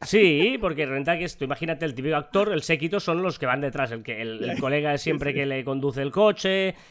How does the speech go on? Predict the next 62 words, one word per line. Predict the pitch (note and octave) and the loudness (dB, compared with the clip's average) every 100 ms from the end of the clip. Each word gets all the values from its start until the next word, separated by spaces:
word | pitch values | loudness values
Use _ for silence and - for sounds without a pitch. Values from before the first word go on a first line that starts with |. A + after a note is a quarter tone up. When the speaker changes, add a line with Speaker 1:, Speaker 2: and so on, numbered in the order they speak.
| - | -6
Speaker 1:
el | B2+ | -2
otro | D3 C#3+ C#3+ | -2 0 -4
que | |
está | C#3 D3 | -2 0
ahí | C#3+ C#3+ | 2 0
y | |
tal, | C#3 G3+ G#3 G3 | 2 2 4 4
y | C3+ | 2
él | C#3 D3 | 0 -2
va | C#3+ | 0
todo | D3+ D#3 | 2 2
con | F3+ E3 | -2 -6
su | A#2+ | -6
séquito. | B2 G#2+ F2+ G#2 F3 _ _ _ _ D4 | -6 -6 -10 -12 -16 _ _ _ _ -20
Speaker 2:
Vale, | - - | -16 -12
no, | G#3+ C#4+ C3+ | -8 -8 -4
me | |
ha | B2+ | -4
gustado, | C#3+ C3+ A2 | -4 -8 -8
me | |
ha | C#3 | -8
gustado. | |
Speaker 1:
Está | C3+ A#2+ D3+ | -10 -8 -6
guay, | A#2 F#2 | -4 -4
Speaker 2:
De | A2+ | -4
ahí | |
Speaker 1:
está | A#2+ D3+ | -4 -4
Speaker 2:
sacar | D#3 | -6
Speaker 1:
guay. | C#3 | -4
Speaker 2:
una | C#3 | -2
serie. | C3+ D3+ E3+ G3+ - | 2 2 2 0 -4
<laughs> | - A3+ - A4 - - D3 C3+ | -6 -4 -4 -6 -12 -16 -12 -8
Speaker 1:
Sí, | A2+ | -8
sí, | - G2 | -10 -12
sí, | - F#2+ | -14 -16
sí. | - G#2 A2 _ - - - _ _ _ - - | -16 -18 -20 _ -20 -20 -20 _ _ _ -20 -8
Hombre, | E3+ D#3 | -4 -2
una, | F3 A3 | 2 0
Speaker 2:
Vale, | F#3 | 0
Speaker 1:
una | A3 | 0
Speaker 2:
vale, | A3+ | 0
Speaker 1:
serie, | D#3 F#3 G3+ G#3 | 0 0 2 0
Speaker 2:
vale. | - | -2
Speaker 1:
eh, | D#3+ D3 C#3+ C#3 C3 | -2 -2 -2 -4 -6
esta | C3 E3 | -8 -8
semana | E3 D#3+ D#3+ | -6 -4 -2
también, | D3+ D#3 | -2 -2
si | C#3+ | -2
hay | C#3+ | -2
una | D3+ D3 | -2 0
serie | - D3 C#3+ | 0 2 0
que, | B2+ C3 B2 A#2 | 0 -2 -2 -4
que | B2 A#2 A2+ A2+ A2+ | -6 -4 -4 -4 -6
ha | B2 | -6
vuelto | C3+ A#2+ B2 | -6 -2 -2
a | A#2 A#2 | 0 -2
tener | B2+ B2 B2 | -2 -2 -2
todo | C3+ | -2
el | B2+ | -2
protagonismo | B2+ B2 C3 A#2+ A#2+ | -2 -2 -2 -2 -2
del | |
mundo, | C3 E3 E3 F#3 | 0 0 0 -2